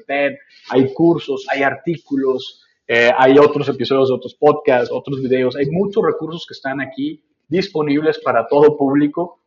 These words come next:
por si quieren seguir aprendiendo y educándose, ganando esa financial literacy, ¿no? Esa educación financiera que necesitamos. Ori, ¿algún mensaje que,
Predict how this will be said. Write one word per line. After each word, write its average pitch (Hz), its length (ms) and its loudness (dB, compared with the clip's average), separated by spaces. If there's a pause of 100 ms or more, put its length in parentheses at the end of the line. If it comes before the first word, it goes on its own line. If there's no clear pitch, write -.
(120)
por 151 160 8
si 151 160 -2
quieren 180 300 -2
seguir 151 480 -2 (240)
aprendiendo 151 1000 2
y 135 80 2
educándose, 139 840 -2
ganando 131 380 -4
esa 135 320 0 (420)
financial 139 500 0
literacy, 147 560 0
¿no? 135 300 -4 (180)
Esa 135 220 0
educación 135 420 2
financiera 131 500 0
que 131 100 -8
necesitamos. 113 840 -12 (380)
Ori, 180 400 6 (200)
¿algún 151 280 -2
mensaje 160 560 2
que, 123 260 -2